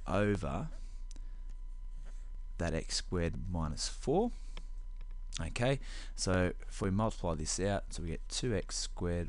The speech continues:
plus nine X plus two X squared minus eight all over the square root of x squared minus four.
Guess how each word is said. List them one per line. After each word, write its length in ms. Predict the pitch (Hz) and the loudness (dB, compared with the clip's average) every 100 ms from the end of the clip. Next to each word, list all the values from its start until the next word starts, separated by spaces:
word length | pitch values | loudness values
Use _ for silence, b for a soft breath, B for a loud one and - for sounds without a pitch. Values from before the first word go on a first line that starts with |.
| - | -2
plus 360 | - 123 - - | -2 -2 -2 -4
nine 340 | 80 82 85 - - | -2 0 0 -2 -2
X 380 | 82 - - - B B - | -2 -2 -4 -6 B B -6
plus 340 | - 131 - - - | 0 0 0 -4 -4
two 380 | - - 90 - | -2 0 0 -2
X 300 | - - - | -4 -4 -4
squared 500 | - - 85 80 80 - | -4 -2 0 2 2 0
minus 380 | 82 78 71 - - | -2 -2 -2 -4 -2
eight 300 | 117 131 - - - | 0 0 -2 -6 -4
all 280 | 80 80 - | -2 -2 -2
over 400 | 78 82 82 80 | -2 -2 -2 -2
the 80 | - | -4
square 400 | - - 80 78 | -4 -4 -2 0
root 240 | 85 85 - | 0 -2 -4
of 140 | - - | -4 -6
x 200 | - - | -4 -4
squared 360 | - 80 76 | -2 -2 0
minus 420 | 78 76 71 - - | 0 -2 -2 -4 -4
four. 300 | - 131 208 | -2 0 0